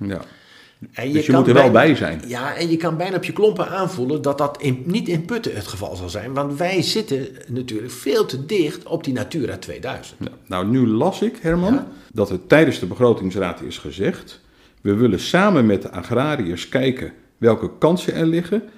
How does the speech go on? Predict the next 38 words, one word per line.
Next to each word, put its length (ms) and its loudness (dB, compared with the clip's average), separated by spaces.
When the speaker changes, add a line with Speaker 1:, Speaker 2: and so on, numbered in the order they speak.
Speaker 2:
Mhm. 140 -8
Speaker 1:
waar 220 4
ze 120 -2
om 300 4
kunnen 220 4
schakelen 500 -2
naar 140 2
een 160 0
andere 280 6
bedrijfsvoering 880 4
en 140 2
wie 160 2
wil 140 6
stoppen." 380 -2
Speaker 2:
Heb 180 -2
ik 80 -2
dat 160 -6
gezegd? 340 -8
Speaker 1:
Nee, 400 2
dat 100 2
heeft, 200 2
Speaker 2:
Oh. 60 -8
Speaker 1:
meneer 220 4
Koorn 220 8
heeft 220 -2
gezegd. 340 -14
Speaker 2:
Oh, 160 -4
dat 140 -12
had 140 -8
ik 100 -10
ook 140 -8
kunnen 180 -6
Speaker 1:
Van 80 10
Speaker 2:
zeggen. 180 4
Speaker 1:
gemeentebelangen. 420 -2
Speaker 2:
Ja. 460 -16
Speaker 1:
Voorop 280 8
staat 440 0